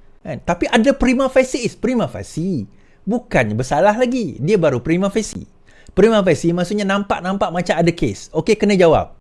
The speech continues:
Prima facie, bukan lagi found guilty. Even pada peringkat, uh, after prima facie pun ada orang didapati tidak bersalah. Banyak je kes. So, apa yang peliknya? Kalau ada prima facie, tak semesti dia akan bersalah. Ada juga orang ada prima facie, lepas tu dia dapati tidak bersalah.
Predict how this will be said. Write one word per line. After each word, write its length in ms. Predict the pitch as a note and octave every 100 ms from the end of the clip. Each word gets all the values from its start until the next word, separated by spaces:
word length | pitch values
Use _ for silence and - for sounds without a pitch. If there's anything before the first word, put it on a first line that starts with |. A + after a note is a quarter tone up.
| _
Prima 240 | - E4 D#3
facie, 320 | F3+ B3 D#4+
bukan 320 | E3+ A3+ A3
lagi 160 | C3+ B2+
found 320 | B2+ C#3 C#3+
guilty. 400 | B3 C#4+ F#4+ A3+ - - - -
Even 320 | A3 C4 B3
pada 160 | A3 A3
peringkat, 560 | A#3+ A#3 A#3 G3+ -
uh, 240 | - F3+ F3+
after 320 | F#3 - G#3
prima 240 | A3 A3
facie 240 | A#3+ C4+ C4
pun 160 | A2+
ada 160 | A#2+ B2
orang 160 | B2+ B2+
didapati 320 | B2+ C3 C#3
tidak 240 | D3+ D3
bersalah. 320 | G3 D4+ E4+ - - - B3
Banyak 320 | E4+ - G#3
je 20 | -
kes. 400 | F#4 - - - - - -
So, 160 | -
apa 160 | G3 - F3+
yang 80 | C3+
peliknya? 560 | E3+ G3+ A#3+ D#4+ F#3 - _ -
Kalau 160 | A3+
ada 160 | A3+ A3 G#3+
prima 240 | A3 G#3+
facie, 320 | E3+ B2 A#3
tak 160 | A#3 -
semesti 320 | F3+ - D3+
dia 160 | C#3+ C#3
akan 160 | D3
bersalah. 240 | C#4 D#4 -
Ada 320 | B3+ C4+ D#3+
juga 240 | A2 C3 G3 -
orang 240 | B3 G#3
ada 80 | D3+ C#3+
prima 240 | C#3+ A#2+
facie, 320 | A2+ G#2+ B3 C#4 - -
lepas 240 | G#3 C3
tu 160 | - A#3
dia 80 | C4
dapati 320 | C4 C4+ C#4+
tidak 240 | D4 B3+
bersalah. 320 | D4 B3 D3+